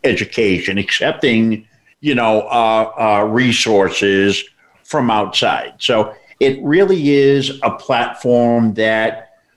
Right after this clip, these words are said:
the small businessman can utilize to build some kind of community to help establish them, uh, as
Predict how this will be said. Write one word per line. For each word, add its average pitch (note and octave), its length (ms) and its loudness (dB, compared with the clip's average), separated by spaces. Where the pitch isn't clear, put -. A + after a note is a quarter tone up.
the A#2 240 2
small C#3+ 920 0
businessman A#2 1040 0
can D3 180 0
utilize G2 1040 0
to C3+ 500 0
build D3+ 680 0
some - 360 -2
kind E3 180 -2
of B2 200 -4
community F#2+ 1080 -2
to C#3+ 160 -2
help C3+ 340 -2
establish A#2 840 -2
them, G2+ 480 -2
uh, A2+ 240 0
as A#2+ 400 0